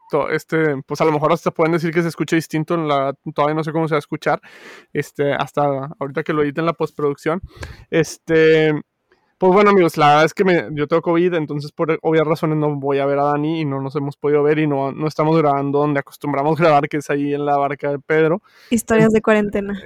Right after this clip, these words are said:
Speaker 1: Historias de cuarentena, entonces, pues, después de casi dos años, bueno, año y medio, pues, mm, desafortunadamente, pues, todo covid, entonces me estoy cuidando, estoy en mi casa.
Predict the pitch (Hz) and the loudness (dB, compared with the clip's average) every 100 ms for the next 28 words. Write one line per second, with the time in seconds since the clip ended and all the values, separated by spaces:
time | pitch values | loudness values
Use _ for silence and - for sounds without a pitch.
0 | - 170 156 - 147 147 151 151 147 151 | 0 2 2 0 2 2 2 0 -2 -2
1 | 180 175 160 156 160 160 - - - - | -2 -4 -4 -6 -6 -6 -10 -12 -12 -6
2 | 180 175 170 202 208 247 220 233 - 240 | -2 0 0 2 4 2 2 0 0 0
3 | 240 220 196 202 220 214 214 208 - 190 | 0 2 0 0 0 0 0 -4 -4 -2
4 | 185 190 202 202 190 196 190 160 - - | 0 0 0 0 2 2 -2 -6 -16 -16
5 | 151 147 151 147 147 160 160 147 147 147 | -12 -6 -6 -6 -6 -6 -6 -6 -2 0
6 | 156 165 156 151 - 156 185 185 226 202 | 0 -2 -4 -4 -2 0 2 4 4 0
7 | 165 170 - 165 190 202 196 - 175 180 | -2 -6 -8 -4 -2 -2 -4 -6 -6 -4
8 | - 196 233 | 0 0 -2